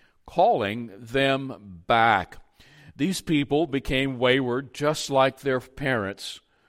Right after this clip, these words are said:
before them. And we see that cycle that took place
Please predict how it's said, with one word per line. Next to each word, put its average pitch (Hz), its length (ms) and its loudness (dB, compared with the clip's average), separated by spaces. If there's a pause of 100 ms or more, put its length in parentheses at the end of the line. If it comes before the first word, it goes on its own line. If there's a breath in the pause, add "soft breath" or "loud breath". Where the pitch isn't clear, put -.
(260)
before 127 580 0
them. 92 300 -4
And 98 100 -10
we 120 140 -6
see 139 300 -8
that 131 180 -8
cycle 185 600 -8 (580 soft breath)
that 117 460 -2 (760)
took - 240 -4
place 113 340 0